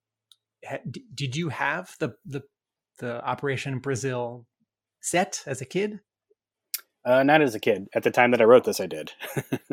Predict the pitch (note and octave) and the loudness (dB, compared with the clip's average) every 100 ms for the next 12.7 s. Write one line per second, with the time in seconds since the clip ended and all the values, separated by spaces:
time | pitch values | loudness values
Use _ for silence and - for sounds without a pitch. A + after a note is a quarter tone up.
0 | - C#3+ A2+ - - _ G#2+ F2 - _ | -8 -4 -4 -6 -20 _ -8 -8 -12 _
1 | - F#2+ - _ A2 G#2 A2+ B2+ A#2 A#2+ | -10 -8 -10 _ -4 2 2 2 0 -2
2 | - A2 G2 F#2+ - G2+ F#2 G2 F#2+ - | 0 -2 -2 -6 -10 -12 -8 -8 -8 -12
3 | G2+ G2 G2 G2 - F#2+ F#2 - _ _ | -14 -12 -10 -12 -12 -12 -12 -16 _ _
4 | _ _ A#2+ A2+ - A2+ A2 - D#2 C3+ | _ _ 4 4 4 2 2 -6 -6 -2
5 | A2+ - D3 - B2+ G#2+ C3 A#2+ A2 G#2+ | 0 6 6 6 0 2 4 4 4 -2
6 | G2+ G2+ - G#2 G#2 G2+ - G#2+ G2+ - | -4 -10 -6 -2 -2 -4 -6 -4 -2 -2
7 | A#2 A2 G#2 F#2+ _ _ B2 A2 G2 F#2 | -4 -4 -4 -8 _ _ 2 2 0 0
8 | G#2+ A2 G2 - B2 G#2 G2 - G2+ G2+ | 4 4 2 -4 -6 -6 -6 -6 -2 0
9 | G#2 G2+ G#2+ G2+ - G#2 G#2 G#2 G2+ G#2 | 0 2 2 2 -2 0 0 0 0 0
10 | G2 F#2+ G2+ - G#2 G#2+ G2+ G2+ G2 G2+ | 0 -4 -4 -6 -6 -2 -2 0 -2 0
11 | G2+ G2 F#2+ G#2 G#2+ G2+ G2 F#2+ G2 G2 | -2 -2 -6 0 0 0 -2 -6 -4 -6
12 | F#2+ F#2+ F#2 G2 - A#2+ G#2 | -6 -8 -6 -8 0 2 2